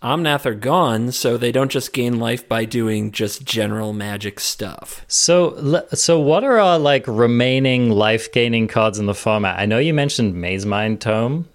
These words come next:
Speaker 2: last week. Um, what
Speaker 1: Mm-hmm.
Speaker 2: else can we kind of reasonably assume that people are gonna be doing to gain life in this, in this new standard format? There's probably not much, right?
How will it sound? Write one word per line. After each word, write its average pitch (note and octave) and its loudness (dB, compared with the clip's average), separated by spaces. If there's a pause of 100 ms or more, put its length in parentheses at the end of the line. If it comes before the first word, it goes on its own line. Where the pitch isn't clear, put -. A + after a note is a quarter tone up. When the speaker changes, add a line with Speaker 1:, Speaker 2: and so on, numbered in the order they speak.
Speaker 2:
last A#2+ -2
week. C3+ -4 (560)
Um, A#2+ 0
what A#2+ 0
Speaker 1:
Mm-hmm. F3 -4
Speaker 2:
else D#3 0
can C3+ -2
we B2 0
kind B2 -2
of G2 -2
reasonably A#2 0
assume G2+ 0
that G2 -4
people G#2 -2
are F#2+ -2
gonna G2+ -2
be G2 -2
doing F#2+ -2
to - -6
gain F#2 -4
life E2 -6 (120)
in F2+ -6
this, - -6 (180)
in F#2 -4
this E2+ -4
new F2 -6
standard E2 -6
format? D#2+ -8
There's B2 -6
probably B3+ -4
not G#3+ 0
much, F#3+ -2
right? A#2 -2